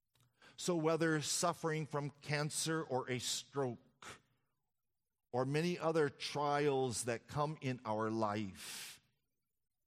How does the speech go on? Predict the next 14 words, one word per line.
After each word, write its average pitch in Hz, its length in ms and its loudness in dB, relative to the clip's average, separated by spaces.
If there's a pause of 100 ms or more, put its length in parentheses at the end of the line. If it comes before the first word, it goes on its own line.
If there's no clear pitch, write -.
(300)
to 92 100 -6
recognize 101 760 -2
these 95 240 -10
are 85 220 -10 (200)
for 90 160 -8
our 82 220 -10 (140)
good, 92 580 -6 (2000)
and 90 180 -6
then 107 200 0
to 110 100 -8
rejoice 95 800 -8
that 90 200 -12
we 107 220 -2
are 95 260 -2